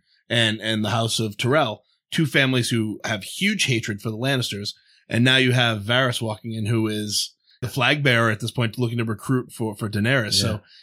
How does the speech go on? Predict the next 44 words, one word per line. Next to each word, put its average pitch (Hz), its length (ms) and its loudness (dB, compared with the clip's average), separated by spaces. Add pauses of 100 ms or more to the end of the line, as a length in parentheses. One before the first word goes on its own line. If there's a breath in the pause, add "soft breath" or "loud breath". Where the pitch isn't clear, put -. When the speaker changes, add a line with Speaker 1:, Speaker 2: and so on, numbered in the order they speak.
(120)
Speaker 1:
it, 139 160 2
it's, 139 260 0
it's 123 160 0
just, - 260 -2
you 127 120 0
know, 120 60 0
you 120 80 0
see 135 200 0
that, 127 220 2
and 117 100 -4
instantly 131 540 -2
I 120 140 -2
was 120 160 -2
just 170 220 -2
feeling 175 160 2
like 123 80 -2
that 127 140 0
whole 139 200 2
episode, 127 400 0 (320 soft breath)
pieces 147 420 2
were 120 120 4
moving 127 460 4
into 120 400 2 (120)
place 120 240 4
for 131 100 0
the 117 80 -2
Speaker 2:
Absolutely. 101 60 -4
Speaker 1:
final 120 240 2
seasons. 131 500 2 (380 loud breath)
And, 120 240 2
you 117 100 -2
know, 113 420 0 (140)
we'll, 120 340 -2 (100)
we'll 120 180 -4
talk 123 240 0
about 117 220 0
where 117 120 0
things 110 220 0
go 120 120 -2
with 110 120 -4
Cersei, 175 420 2
but 117 120 -2 (280 loud breath)
you're 135 160 0
seeing 135 260 2